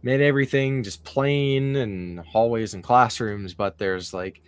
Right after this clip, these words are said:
trash and signs and just, like, junk all over the place. Like, they really went to town with just,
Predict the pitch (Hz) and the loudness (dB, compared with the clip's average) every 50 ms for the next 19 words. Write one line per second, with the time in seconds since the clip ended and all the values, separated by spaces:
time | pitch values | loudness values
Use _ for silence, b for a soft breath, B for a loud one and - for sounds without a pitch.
0 | _ _ _ _ _ _ _ _ _ _ _ - - 156 160 160 160 151 147 139 | _ _ _ _ _ _ _ _ _ _ _ -2 2 4 6 8 8 8 6 6
1 | 127 117 - - 107 98 - - - 151 151 156 147 143 139 131 127 120 113 110 | 4 0 -2 -6 -8 -6 -4 0 2 4 6 6 6 4 4 2 0 0 -2 -4
2 | 107 104 95 - 104 101 98 95 95 95 95 110 110 - - - 110 - _ - | -4 -6 -8 -8 -8 -8 -6 -8 -8 -8 -6 -6 -6 -6 -6 -10 -14 -20 _ -4
3 | 117 113 107 - - 120 107 - - 117 117 131 143 139 - 123 120 120 120 113 | -4 -4 -4 -4 -8 -10 -8 -2 0 2 2 2 2 0 2 2 4 4 4 4
4 | 120 127 127 120 117 117 120 110 110 98 - - 101 98 98 95 90 - - - | 2 2 2 0 -2 -6 -8 -10 -10 -10 -6 -4 -4 -4 -4 -4 -6 -8 -8 -10
5 | - - 107 101 98 98 98 95 - _ _ _ _ _ _ _ _ _ _ _ | -8 -6 -4 -4 -2 -2 -4 -6 -10 _ _ _ _ _ _ _ _ _ _ _
6 | _ _ _ _ _ _ _ _ _ - 143 139 147 143 135 131 123 120 135 139 | _ _ _ _ _ _ _ _ _ 4 6 8 8 8 6 4 2 2 2 4
7 | 139 135 127 120 117 110 107 117 120 - - 95 - - 107 110 110 110 107 104 | 4 4 4 2 2 0 0 -2 -4 -4 -8 -6 -2 0 2 2 2 0 -2 -4
8 | 101 95 - - _ _ _ _ _ _ _ _ _ _ _ _ _ _ _ _ | -6 -8 -10 -12 _ _ _ _ _ _ _ _ _ _ _ _ _ _ _ _
9 | _ _ - 127 110 - - - | _ _ -6 -6 -4 -4 -8 -10